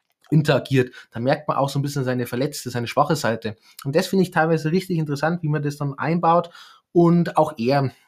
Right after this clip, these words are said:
rein vom Schauspielerischen und vom Charakter allgemein, ist das ein guter Charakter für einen Horrorfilm, der jetzt auch nicht zu sehr irgendwie in den Fokus gerückt wird. Fokus bleibt eher auf die Kinder, aber der ist jetzt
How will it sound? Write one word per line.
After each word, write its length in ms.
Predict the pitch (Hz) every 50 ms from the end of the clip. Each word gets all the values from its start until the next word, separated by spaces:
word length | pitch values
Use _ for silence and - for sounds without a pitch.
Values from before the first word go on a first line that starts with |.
| 131 120
rein 300 | - - 95 131 147 151
vom 200 | 147 156 139 135
Schauspielerischen 680 | - - 117 143 156 - - 143 131 135 131 - 143 147
und 160 | 151 156 143
vom 140 | - 135 123
Charakter 380 | - 127 127 131 - - -
allgemein, 480 | 113 127 143 143 131 127 123 123 131 - _ - - _ -
ist 100 | - 185
das 140 | 180 -
ein 220 | 170 160 143 143 -
guter 280 | - 160 156 165 165
Charakter 440 | 156 - 120 117 139 139 - 147 131
für 100 | - -
einen 220 | 143 143 131 110 107
Horrorfilm, 500 | 110 131 139 135 - 123 120 113 113 - _ - - _ _ -
der 60 | 113
jetzt 120 | 127 - -
auch 140 | 143 151
nicht 260 | 151 143 143 - - -
zu 160 | - - 139
sehr 320 | - - - 147 156 165
irgendwie 220 | 165 147 147 135 127
in 80 | 123
den 20 | 123
Fokus 280 | - 180 175 185 -
gerückt 260 | - - 170 165 -
wird. 180 | 165 160 156 156
Fokus 380 | - - - 143 139 - 143 -
bleibt 220 | - 127 127 -
eher 100 | 131 123
auf 60 | 123
die 100 | - 120
Kinder, 380 | - - 185 180 180 175 165 165 - _ _
aber 320 | - 120 143 165 160 160
der 140 | 156 135 127
ist 100 | 135 -
jetzt 220 | 151 143 147 -